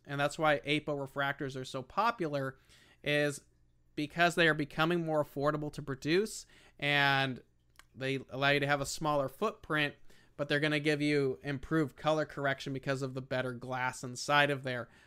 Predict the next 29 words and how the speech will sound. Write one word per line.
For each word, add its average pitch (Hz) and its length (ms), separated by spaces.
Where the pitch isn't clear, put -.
But 143 80
that 147 180
comes 139 260
at 131 100
a 131 60
cost. - 640
That's 143 280
why 143 120
you 143 120
see 139 560
a 131 400
hundred 160 300
millimeter 143 500
achromat's 139 680
probably 135 840
three, 143 360
four 143 240
hundred 139 220
dollars, 151 580
maybe 147 300
even 147 160
has 143 200
a 127 40
mount 123 360
with 151 160
it 160 120
at 156 120
that 160 240
price, 175 480